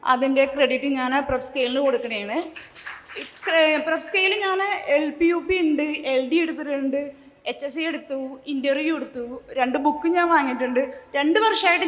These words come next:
ഞാൻ prep scale-ിൻ്റെ കൂടെ തന്നെ ഉണ്ട്, അല്ല ഞാൻ അവരുടെ കൂടെ ഞാനുണ്ട്. പിന്നെ ഞങ്ങൾ എല്ലാവരും വീട്ടിൽ ഫാമിലി ആയിട്ട് വരാനിരുന്നതാണ്. അപ്പോഴാണ് കഴിഞ്ഞ ദിവസമാണ്, ആ, അച്ഛൻ മരിച്ചത്. അപ്പോൾ ഞാൻ ആ, അത് കാരണം, പക്ഷേ ഭയങ്കര ആഗ്രഹമായിരുന്നു അച്ഛനും അമ്മയ്ക്കും ഞങ്ങൾക്കൊരു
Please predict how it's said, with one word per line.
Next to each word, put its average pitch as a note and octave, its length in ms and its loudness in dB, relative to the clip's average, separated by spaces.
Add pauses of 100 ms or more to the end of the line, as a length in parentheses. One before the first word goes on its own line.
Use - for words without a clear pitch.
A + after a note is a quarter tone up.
ഞാൻ F4+ 140 2
prep F4+ 220 -4
scale-ിൻ്റെ D4 380 -4 (100)
കൂടെ C4+ 260 -2
തന്നെ C4+ 180 -6 (140)
ഉണ്ട്, A3+ 220 -8
അല്ല A#3+ 100 -2 (100)
ഞാൻ C4+ 140 -2
അവരുടെ C#4+ 320 -2
കൂടെ D#4+ 120 -2 (100)
ഞാനുണ്ട്. B3 560 0 (560)
പിന്നെ C#4+ 260 4
ഞങ്ങൾ F4 160 4 (100)
എല്ലാവരും C4 420 4
വീട്ടിൽ B3 220 -2 (100)
ഫാമിലി A#3+ 400 2
ആയിട്ട് B3+ 240 -2
വരാനിരുന്നതാണ്. G#3+ 760 -8 (440)
അപ്പോഴാണ് A#3+ 440 -4 (220)
കഴിഞ്ഞ A3+ 300 -4
ദിവസമാണ്, C4 380 -6 (440)
ആ, G#3 40 -4 (240)
അച്ഛൻ C4+ 320 -8
മരിച്ചത്. F#3+ 400 -8 (160)
അപ്പോൾ G3 140 -14 (100)
ഞാൻ A3+ 180 -8
ആ, - 20 -4 (540)
അത് G#3+ 180 -4
കാരണം, C4+ 320 0 (180)
പക്ഷേ E4 240 -2
ഭയങ്കര F#4 240 2 (140)
ആഗ്രഹമായിരുന്നു D#4+ 500 2
അച്ഛനും D4 240 -2
അമ്മയ്ക്കും C#4 320 -4 (140)
ഞങ്ങൾക്കൊരു B3 420 -2